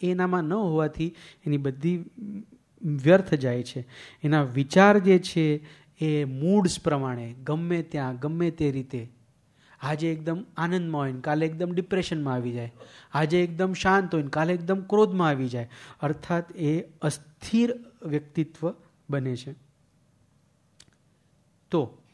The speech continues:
આ માર્ગ પર આગળ જવું હોય તો કેવા ગુણો જોશે? તો કે મન કેવું જોશે?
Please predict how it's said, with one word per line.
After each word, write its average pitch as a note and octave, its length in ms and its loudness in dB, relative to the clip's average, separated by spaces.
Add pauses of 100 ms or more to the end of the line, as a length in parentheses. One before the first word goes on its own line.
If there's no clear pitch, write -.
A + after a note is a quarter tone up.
(400)
આ G#3 160 4
માર્ગ G#3 240 0
પર G3 140 -6
આગળ E3 260 2
જવું D#3 360 2
હોય C#3+ 200 0 (320)
તો A3 80 0
કેવા A3+ 360 2
ગુણો D3+ 320 2
જોશે? A#2+ 340 -8 (1500)
તો C#3 80 -8
કે D#3+ 260 -4 (100)
મન C#3 500 6
કેવું A3+ 280 2
જોશે? E3 400 0